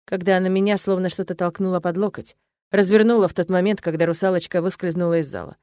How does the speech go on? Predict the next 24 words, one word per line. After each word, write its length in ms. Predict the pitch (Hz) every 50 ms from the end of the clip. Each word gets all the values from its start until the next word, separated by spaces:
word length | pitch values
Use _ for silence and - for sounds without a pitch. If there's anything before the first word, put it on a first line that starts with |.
| _ _ _ _ _ _
Когда 260 | - 190 196 180 214
рванул 420 | 202 196 208 220 220 226 220 175 151
за 180 | 135 165 165
ней, 240 | 175 190 202 185 147
не 140 | 147 151 160
думая, 380 | 160 180 214 208 180 160 151
не 100 | 151 160
размышляя 480 | 170 170 165 185 185 170 - 208 202 185
вообще 300 | 180 175 170 - 202 180
ни 80 | 175 165
о 80 | 147
чём. 240 | - - - - - _ _ _ _ _ _ _ _ _ _ _
Просто 320 | - - 262 - - 214 220
пошёл, 480 | 208 202 190 - - 226 240 226 190
мягко 320 | 165 170 185 190 - - 185
обгоняя 420 | 160 165 175 170 165 190 208 196
по 100 | 165 165
параллельному 600 | 160 175 165 165 165 175 202 196 175 160 160 156
коридору 500 | - 165 160 160 156 196 220 196 165 156
и 40 | 156
ловя 280 | 160 156 160 220 208
девчонку 460 | 175 151 143 - - 160 156 147 - 147
у 40 |
лифтов. 380 | 135 95 87 - - - -